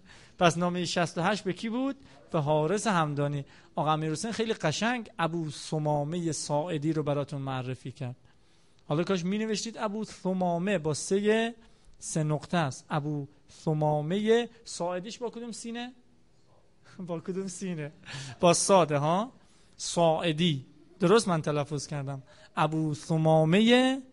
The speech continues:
ساعدی. با عینم هست. ساعدی. دالش هم مشخصه، یاش هم مشخصه. با اون نیست؟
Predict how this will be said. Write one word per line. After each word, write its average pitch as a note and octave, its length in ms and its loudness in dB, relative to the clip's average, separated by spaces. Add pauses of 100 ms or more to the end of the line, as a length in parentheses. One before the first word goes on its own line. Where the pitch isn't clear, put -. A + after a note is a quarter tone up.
(220)
ساعدی. D#3 880 2 (240)
با E3 200 0
عینم D#3+ 360 2
هست. - 460 -8
ساعدی. F3 1600 -2 (340)
دالش G3 340 6
هم F3+ 80 0
مشخصه، F3+ 640 -2
یاش G3+ 280 2
هم F#3+ 100 -2
مشخصه. D#3+ 540 -6
با E3 100 0
اون F#3+ 160 4
نیست؟ A#3+ 360 -2